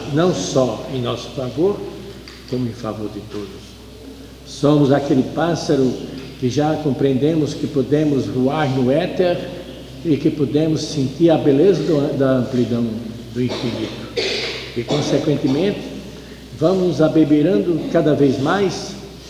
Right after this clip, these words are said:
daquela coisa que se chama amor divino. E dentro do homem equili-, do homem equilíbrio,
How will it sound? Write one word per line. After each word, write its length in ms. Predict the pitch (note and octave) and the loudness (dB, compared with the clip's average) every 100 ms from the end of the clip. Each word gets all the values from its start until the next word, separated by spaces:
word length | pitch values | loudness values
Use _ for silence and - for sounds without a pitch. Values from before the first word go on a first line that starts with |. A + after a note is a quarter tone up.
| - - - - - - | -18 -18 -18 -20 -16 -4
daquela 400 | D3+ D#3 D#3+ D#3 | -2 2 4 4
coisa 280 | - F#3 D3+ | 4 2 0
que 80 | |
se 120 | - - | -4 0
chama 240 | D#3 D3 | 2 2
amor 300 | C3+ G#3+ G3+ | 6 6 6
divino. 420 | D#3+ C3+ B2+ G2 - - - - - - - - - - - - - - - - | 4 4 2 0 -6 -10 -12 -14 -18 -18 -18 -18 -20 -20 -20 -20 -20 -20 -20 -6
E 80 | B2+ | -6
dentro 520 | A2+ D3 D3 - C3+ - - | -2 0 0 -2 -4 -4 -10
do 200 | C3 C3 | 2 6
homem 420 | C#3+ G3 G#3 F#3 - | 8 8 8 6 4
equili-, 220 | D#3 C#3+ | 4 4
do 180 | B2+ D3+ | 6 6
homem 240 | G#3 G3 | 6 4
equilíbrio, 580 | - D3 C#3 A2+ A#2 | 6 6 6 6 2